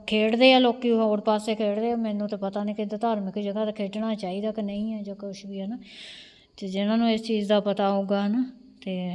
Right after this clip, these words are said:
ਅੱਜ ਤਾਂ ਅਸੀਂ ਤਾਂ ਦੇਖਿਆ ਨਹੀਂ ਕਿਤੇ ਹੈਗਾ ਇਸ ਚੀਜ਼ ਨੂੰ। ਤੇ ਲਓ ਜੀ, ਔਰ ਬੱਲਬ ਵੀ ਲੱਗਾ ਆ, ਦੇਖੋ ਬੱਲਬ ਲੱਗਾ ਆ, ਬੱਲਬ ਥੱਲੇ ਵਿਛਾਈਆਂ ਹੋਈਆਂ ਆ ਉਹ।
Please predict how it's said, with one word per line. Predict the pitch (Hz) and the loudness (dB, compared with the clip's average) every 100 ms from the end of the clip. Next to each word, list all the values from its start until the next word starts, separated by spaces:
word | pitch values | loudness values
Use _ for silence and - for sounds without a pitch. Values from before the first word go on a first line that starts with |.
| 196 | -2
ਅੱਜ | 208 | -2
ਤਾਂ | 208 220 | 0 0
ਅਸੀਂ | 202 214 | 0 -2
ਤਾਂ | 208 | -4
ਦੇਖਿਆ | 190 180 208 | -4 -4 -2
ਨਹੀਂ | 202 | -2
ਕਿਤੇ | 208 208 196 | -2 -4 -4
ਹੈਗਾ | 196 196 | -4 -4
ਇਸ | 190 | -4
ਚੀਜ਼ | 208 190 190 | -6 -6 -4
ਨੂੰ। | 190 180 - - - - _ - | -6 -8 -18 -20 -20 -20 _ -20
ਤੇ | 190 180 185 - - - _ - - - _ _ _ _ _ _ _ _ _ _ _ 214 190 | -18 -16 -16 -16 -18 -20 _ -20 -20 -20 _ _ _ _ _ _ _ _ _ _ _ -8 -6
ਲਓ | 180 190 220 | -6 -10 -16
ਜੀ, | - - - - _ _ - - _ 233 | -18 -18 -20 -20 _ _ -20 -20 _ 0
ਔਰ | 220 | 2
ਬੱਲਬ | 202 214 247 | 4 6 6
ਵੀ | 240 | 4
ਲੱਗਾ | 226 190 185 | 2 2 2
ਆ, | 170 | 0
ਦੇਖੋ | 165 170 - 170 - - | -2 -6 -10 -18 -16 -8
ਬੱਲਬ | 202 202 220 | -2 2 2
ਲੱਗਾ | 233 220 196 | 4 2 2
ਆ, | 190 202 220 - _ _ _ _ _ _ _ _ 214 | 2 0 -4 -12 _ _ _ _ _ _ _ _ -6
ਬੱਲਬ | 196 196 208 226 | -2 2 4 4
ਥੱਲੇ | 226 208 196 202 | 2 2 4 4
ਵਿਛਾਈਆਂ | 202 214 202 196 | 2 2 2 4
ਹੋਈਆਂ | 190 190 190 | 4 4 2
ਆ | 180 | 0
ਉਹ। | 202 | -2